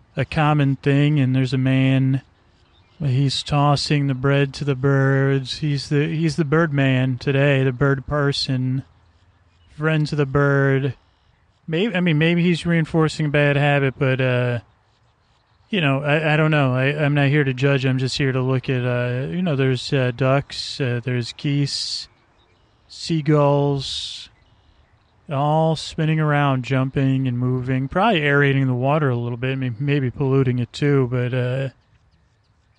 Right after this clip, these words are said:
I don't know, it's just such a thing, you know, p-, people throwing things to birds on benches, uh,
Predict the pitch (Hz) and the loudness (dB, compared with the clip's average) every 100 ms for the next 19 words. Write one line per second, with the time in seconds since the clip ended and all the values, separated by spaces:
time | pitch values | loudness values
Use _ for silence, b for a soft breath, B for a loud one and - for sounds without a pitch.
0 | _ _ _ - 151 180 175 135 127 - | _ _ _ -4 0 2 4 2 0 -2
1 | 160 - 156 - 147 - 170 165 131 123 | -2 0 0 0 0 2 2 2 2 0
2 | 123 131 131 123 165 135 - 151 147 127 | -2 -2 -4 -4 -6 -6 -4 -2 -2 -2
3 | 147 139 135 127 139 135 - 131 135 135 | -2 -2 -2 -2 -2 -2 -6 -2 0 2
4 | 131 123 - 143 127 120 127 127 - 135 | 0 -2 -4 -2 -2 0 0 -2 -4 -4
5 | 123 - - 131 127 123 | -4 -6 -2 0 0 -2